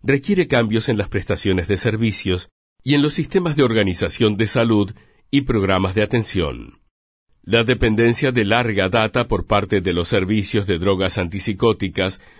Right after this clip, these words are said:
como el único tratamiento para las personas con psicosis y esquizofrenia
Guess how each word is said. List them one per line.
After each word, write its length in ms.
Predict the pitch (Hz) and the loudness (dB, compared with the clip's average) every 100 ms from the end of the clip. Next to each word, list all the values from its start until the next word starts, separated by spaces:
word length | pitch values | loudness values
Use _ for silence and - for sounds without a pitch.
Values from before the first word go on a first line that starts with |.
| - - | -20 -2
como 340 | 120 110 110 | 0 2 2
el 160 | 98 120 | 4 4
único 400 | 180 180 165 151 | 4 2 0 0
tratamiento 880 | 139 123 107 123 110 85 - 90 | -2 0 2 4 2 0 -2 -4
para 220 | - 78 78 | -2 -6 -6
las 120 | - | -2
personas 440 | 101 85 110 101 | -2 0 0 0
con 180 | - 92 | -2 -2
psicosis 760 | - 82 120 98 - 95 - - | -2 0 0 0 -2 -6 -6 -10
y 140 | 82 | -10
esquizofrenia 840 | 69 - 95 101 120 101 87 90 | -8 -6 -4 -2 0 0 0 -2